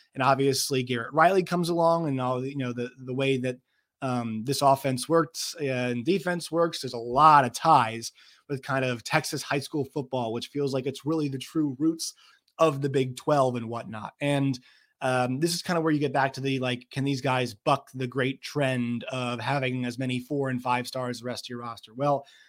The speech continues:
they don't, but they've developed these guys to a point that in this season where I feel like the top teams are down a little bit, T C U is taking advantage. And they are, they are, I think from, like, a collective standpoint, like, that's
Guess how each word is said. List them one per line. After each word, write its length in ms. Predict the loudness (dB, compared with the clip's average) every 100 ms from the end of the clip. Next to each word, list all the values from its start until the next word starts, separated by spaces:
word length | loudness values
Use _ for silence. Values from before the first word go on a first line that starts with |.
| _ _ 4
they 120 | 6
don't, 400 | 10 8 8 6
but 260 | 6 6 8
they've 200 | 8 8
developed 340 | 8 8 8
these 160 | 2 6
guys 320 | 6 6 4
to 140 | -2 -4
a 60 |
point 340 | -2 0 0 0
that 240 | -2 0
in 200 | 0 2
this 180 | 0 -2
season 340 | -2 -2 -2
where 120 | -2
I 120 | -2 -2
feel 200 | -2 -4
like 160 | -4
the 60 | -6
top 260 | -6 -6
teams 260 | -6 -6 -4
are 80 | -6
down 260 | -6 -4
a 20 | -4
little 160 | -2
bit, 180 | -4 -4
T 200 | -6 -6
C 220 | -4 -2
U 400 | 0 0 0 -4 -10 _ _ _ -12 -12 _ -2
is 140 | -2
taking 360 | -2 -2 0 -2
advantage. 540 | -4 -8 -14 -16 -18 -18 -20 -20 _ -2
And 300 | 0 0 -2
they 180 | 0
are, 340 | 2 0 -2 -6 _ _ _ _ _ _
they 260 | 2 10 12
are, 400 | 12 12 8 4 -2 -8 _ _ _ _ _ _ _ _ _
I 120 | 4 6
think 160 | 6
from, 80 | 6
like, 100 | 2
a 80 | 0
collective 640 | -2 2 2 2 -2 -2
standpoint, 580 | 0 2 2 2 0 2
like, 240 | 0 2
that's 260 | 2 2